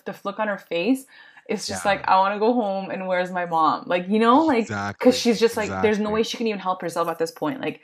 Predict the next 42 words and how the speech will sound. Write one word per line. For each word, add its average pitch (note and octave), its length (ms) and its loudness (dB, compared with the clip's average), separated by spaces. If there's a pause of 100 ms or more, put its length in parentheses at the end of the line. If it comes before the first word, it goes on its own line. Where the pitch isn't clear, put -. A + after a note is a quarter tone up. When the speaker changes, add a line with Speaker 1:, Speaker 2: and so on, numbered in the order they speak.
(180)
Speaker 1:
she - 200 0
needs G3 140 0
Speaker 2:
Yeah, F3 100 -4
Speaker 1:
someone F#3 220 0
to, F3 40 -12
Speaker 2:
she's, - 60 -6
Speaker 1:
like, E3 180 0
help D#3+ 240 0
her. C#3 200 -2
Speaker 2:
she's - 400 -12 (280)
screwed. F2+ 500 -12
Speaker 1:
Yeah. F3 260 2
Speaker 2:
Yeah, - 40 -6
she, F#2 220 -10 (120)
she, - 200 -18
she - 260 -10
needs, F2 440 -8
yeah, D2 240 -16
she - 180 -12
needs E2+ 160 -8
help - 160 -10
for - 100 -14
sure. - 260 -8
Speaker 1:
Yeah. E3+ 340 2
Speaker 2:
So C#3+ 120 -10 (560)
it'll A2 240 -2
be, G#2 300 -4
I G#2 60 -10
mean, G#2 160 -6
it G#2 80 -6
would F#2+ 120 -10
be F#2+ 140 -10
really, F#2+ 260 -10
really F#2 160 -12
stupid F2 360 -12
if F2 100 -18
they're, E2+ 160 -12
like, E2+ 200 -14
next F#2 300 -10
episode, F2 420 -10
she's, F2 160 -10
like, F2+ 120 -10